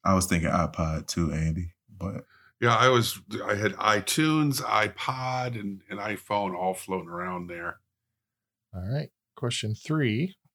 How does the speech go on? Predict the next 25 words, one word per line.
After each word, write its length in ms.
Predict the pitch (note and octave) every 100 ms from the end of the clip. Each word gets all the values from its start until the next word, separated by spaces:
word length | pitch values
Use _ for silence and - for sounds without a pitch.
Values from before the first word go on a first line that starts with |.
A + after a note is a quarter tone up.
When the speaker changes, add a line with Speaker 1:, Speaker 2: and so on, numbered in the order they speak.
| _ -
Speaker 3:
In 100 | B2+
nineteen 280 | D#3 F#3 G3
ninety-three, 640 | F#3 E3 - C#3+ G#2+ G#2
Richard 400 | C3 D3 E3+ F#3
Stearns 640 | D#3+ - C3+ A2+ F#2+ G2+ A2
won 220 | A2+ B2
an 80 | A#2+
award 420 | A2 A2 A#2+ A#2+
given 280 | A2+ A2 A2
by 160 | A2
the 100 | G#2
Association 720 | G#2 - C#3+ - A#2 A#2+ B2+ A#2+
for 140 | A2+
Computing 500 | - A2 B2 B2 C3
Machinery 680 | A2+ - B2+ G#2+ F#2 F#2+ G#2+
for 460 | - A2 G#2 G2+ - _ -
contributions 680 | D#3 - C3 B2+ - C3 B2
and 200 | G#2+ G#2+
major 260 | A2+ B2+ C3+
technical 440 | - - D3+ C#3+
importance 580 | B2+ B2 A2 A#2 - -
to 120 | - G#2+
the 180 | G#2
computer 440 | G2+ G#2 - A2 G#2+
field. 520 | - G#2+ G2 F2+ -